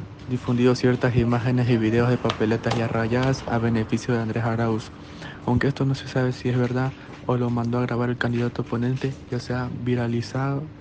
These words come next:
y la gente ha empezado a hablar. También quería hablar sobre las filas afuera para votar.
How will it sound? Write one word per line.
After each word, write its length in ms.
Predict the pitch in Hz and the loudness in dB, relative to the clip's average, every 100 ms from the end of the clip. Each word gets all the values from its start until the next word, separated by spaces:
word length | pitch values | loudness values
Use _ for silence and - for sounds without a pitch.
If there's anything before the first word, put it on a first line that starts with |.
| - - - | -16 -16 -6
y 80 | 127 | -2
la 140 | 117 | -2
gente 320 | 110 120 123 117 | -2 -2 -2 -2
ha 120 | 120 | -2
empezado 440 | 117 113 - 120 | -2 -2 -2 -2
a 80 | 117 | -2
hablar. 300 | 113 117 110 113 - - - - - - | 0 0 -2 -4 -10 -12 -12 -14 -14 -6
También 260 | 120 135 | 0 0
quería 360 | 135 131 131 131 | 2 0 0 0
hablar 340 | 123 120 123 | 0 0 0
sobre 340 | 123 131 127 123 | 0 -2 0 0
las 200 | 120 120 | -2 -4
filas 640 | - 131 135 131 - - - | -4 -2 -2 -4 -10 -16 -6
afuera 480 | 123 123 131 127 123 | -6 -4 -2 0 -2
para 260 | - 120 | -4 -6
votar. 380 | 117 113 - 120 | -6 -8 -8 -8